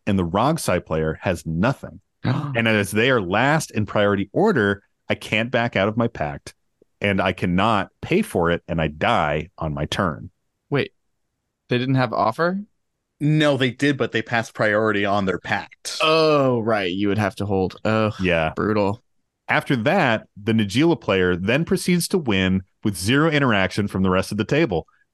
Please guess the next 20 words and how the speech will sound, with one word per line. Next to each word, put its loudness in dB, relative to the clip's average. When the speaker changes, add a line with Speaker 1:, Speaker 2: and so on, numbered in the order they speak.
Speaker 1:
The 0
Rogsai 2
was 0
mostly 2
quiet 2
for -6
the 2
rest 0
of -6
the -2
game, 2
and 2
when 2
they 2
did 0
talk, -2
they 0
were 0
clearly 2
frustrated. -4